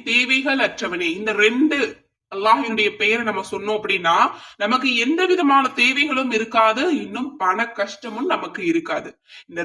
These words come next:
ரெண்டு தான் நம்ம எல்லோருக்குமே தேவையா இருக்கு. ஒண்ணு, நம்ம நினைக்கிறது நடக்கணும், ரெண்டாவது,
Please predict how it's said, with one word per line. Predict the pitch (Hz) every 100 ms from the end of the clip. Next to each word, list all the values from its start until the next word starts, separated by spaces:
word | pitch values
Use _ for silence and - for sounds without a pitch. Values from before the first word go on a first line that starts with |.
| 185
ரெண்டு | 220 247
தான் | 254 262
நம்ம | 208 180
எல்லோருக்குமே | 202 220 220 202 220 -
தேவையா | 175 185 180
இருக்கு. | 165 - 320
ஒண்ணு, | 208 277
நம்ம | 190 170
நினைக்கிறது | 170 220 247 262 262 196
நடக்கணும், | 185 196 196 226 185
ரெண்டாவது, | 170 214 214 220